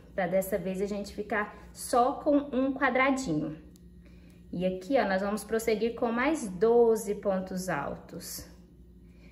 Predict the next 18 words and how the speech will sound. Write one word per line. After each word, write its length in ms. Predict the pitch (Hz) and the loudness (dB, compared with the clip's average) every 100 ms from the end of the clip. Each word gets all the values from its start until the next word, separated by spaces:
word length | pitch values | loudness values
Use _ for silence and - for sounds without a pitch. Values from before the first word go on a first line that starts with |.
| - | -10
Gente, 460 | - 196 185 - | -4 -2 -2 2
essa 260 | 202 202 247 | 2 2 0
nossa 560 | 220 226 - 247 - - - | -2 -2 -2 -4 -6 -14 -12
segunda 600 | - 254 226 254 269 262 | -6 -4 2 4 4 0
carreira 720 | 262 254 233 220 220 247 - - | 0 0 0 2 0 -2 -6 -4
vai 100 | 208 | -2
ser 200 | 226 208 | -2 -2
trabalhada 680 | 214 208 196 202 196 208 | 0 0 0 -2 -4 -6
toda 460 | - - 214 208 220 | -2 2 4 4 0
assim. 580 | - 254 - 190 151 - - - - - - - - - - | -2 -4 -4 -6 -6 -8 -18 -20 -20 -20 -20 -20 -20 -20 -16
Então, 220 | - 190 185 | -4 0 0
vão 140 | 202 | -2
ser 580 | - 170 156 - - - | -2 -4 -4 -10 -20 -18
doze 560 | - 185 185 254 269 277 | -10 6 10 10 8 4
pontos 400 | 269 262 262 240 | 0 0 0 2
altos, 800 | 240 269 294 294 320 311 - - - - - - - - - | 4 6 4 2 -2 -2 -6 -12 -20 -20 -20 -20 -20 -20 -18
dois 480 | - 202 254 262 - | -10 10 12 12 8
quadradinhos. 1040 | 247 240 254 254 - - - - - | 2 4 4 2 -2 -6 -8 -10 -12